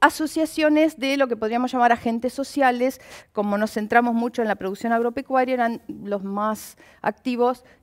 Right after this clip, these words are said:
eh, en esta primer, en este proyecto fueron asociaciones de productores agropecuarios. Eh, en Paraguay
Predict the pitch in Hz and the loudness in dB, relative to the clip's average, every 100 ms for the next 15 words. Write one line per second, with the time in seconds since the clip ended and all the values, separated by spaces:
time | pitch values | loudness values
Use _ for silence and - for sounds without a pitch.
0 | _ - 175 175 196 202 214 202 196 202 | _ -6 -6 -2 -2 -2 -2 -2 -2 -2
1 | 208 190 190 185 190 - 202 254 - 240 | -2 -2 -4 -2 -4 -4 -2 -2 -2 -4
2 | - 262 220 208 233 247 190 - 190 202 | -4 -2 -2 0 -2 -2 -6 -6 -10 -8
3 | 214 220 202 190 202 208 196 185 180 208 | -4 -4 -2 -2 -2 -2 -4 -4 -2 0
4 | 196 208 - - 180 185 175 156 151 135 | 2 0 -4 -6 -2 -2 -4 -6 -6 -8
5 | 131 143 147 _ _ _ - _ _ 240 | -8 -10 -12 _ _ _ -20 _ _ 6
6 | 233 233 220 - - _ 262 269 262 269 | 8 8 4 -2 -20 _ 2 4 4 4
7 | 277 294 294 311 | 6 6 6 6